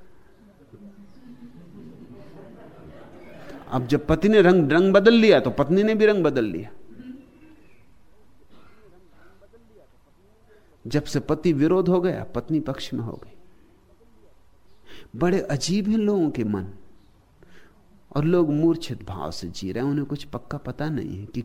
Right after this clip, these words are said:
क्यों, जो बोलते हैं क्यों, जो करते हैं क्यों, जो प्रेम,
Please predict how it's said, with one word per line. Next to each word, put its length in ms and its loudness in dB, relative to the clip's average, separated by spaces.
क्यों, 220 0
जो 120 0
बोलते 420 0
हैं 180 0
क्यों, 360 -6
जो 180 -4
करते 420 -4
हैं 160 -2
क्यों, 300 -6
जो 120 0
प्रेम, 600 -2